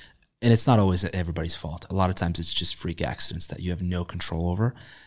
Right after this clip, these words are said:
But it's always very, like, okay, like, if this could happen to this guy who is, like, known as, like, amazing, super good, super experienced, really good pilot, then, okay, everybody has to, like, go back and go back to your kind of roots, get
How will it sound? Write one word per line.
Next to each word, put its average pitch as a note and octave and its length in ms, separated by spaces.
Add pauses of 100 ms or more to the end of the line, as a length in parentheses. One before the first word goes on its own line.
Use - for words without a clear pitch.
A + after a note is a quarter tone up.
But F#2+ 100
it's - 120
always F#2+ 280
very, F2 260
like, E2+ 260
okay, F2+ 260
like, E2 200
if E2 100
this G2+ 160
could - 160
happen F2 240
to - 100
this F2+ 140
guy E2+ 200
who F2+ 180
is, E2 200
like, - 220
known F2+ 400
as, - 260
like, - 220
amazing, F#2 680
super - 360
good, F2 360
super F2+ 400 (260)
experienced, F#2 720
really F#2 200
good F#2 180
pilot, F2 400 (380)
then, F#2 180
okay, F2+ 200
everybody F2 420
has E2+ 220
to, D#2+ 60
like, D#2 260 (440)
go F2+ 180
back E2+ 360
and C#2+ 180 (100)
go F#2+ 120
back F2+ 220
to F2 100
your E2+ 100
kind F2 200
of E2+ 100
roots, E2+ 480 (840)
get F#2 220